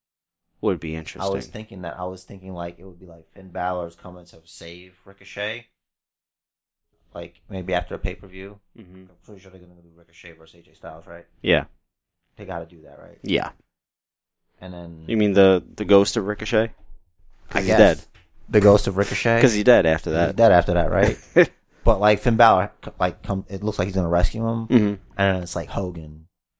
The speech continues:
Speaker 2: being a part of the N W O the whole
Speaker 1: Mm-hmm.
Speaker 2: time.
Speaker 1: He's the third man!
Speaker 2: Yeah, yeah, yeah.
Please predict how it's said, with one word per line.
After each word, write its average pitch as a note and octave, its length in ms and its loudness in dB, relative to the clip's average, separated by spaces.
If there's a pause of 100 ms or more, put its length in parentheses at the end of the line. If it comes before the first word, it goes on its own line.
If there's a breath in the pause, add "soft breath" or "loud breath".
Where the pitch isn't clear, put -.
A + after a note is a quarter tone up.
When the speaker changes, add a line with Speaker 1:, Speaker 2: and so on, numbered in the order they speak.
(220)
Speaker 2:
being E2+ 160 -4
a D#2+ 40 -6
part E2+ 240 -2
of E2 80 -8
the D#2+ 100 -10
N E2+ 160 -10
W D#2+ 360 -12
O E2 80 -8
the F2 100 -6
whole F#2+ 140 -4
Speaker 1:
Mm-hmm. - 80 -14
Speaker 2:
time. G#2+ 340 -4
Speaker 1:
He's - 200 -4
the G3 100 2
third G#3+ 420 4
man! G#3 460 8
Speaker 2:
Yeah, - 120 0 (340)
yeah, E2 280 -4 (180)
yeah. - 120 -18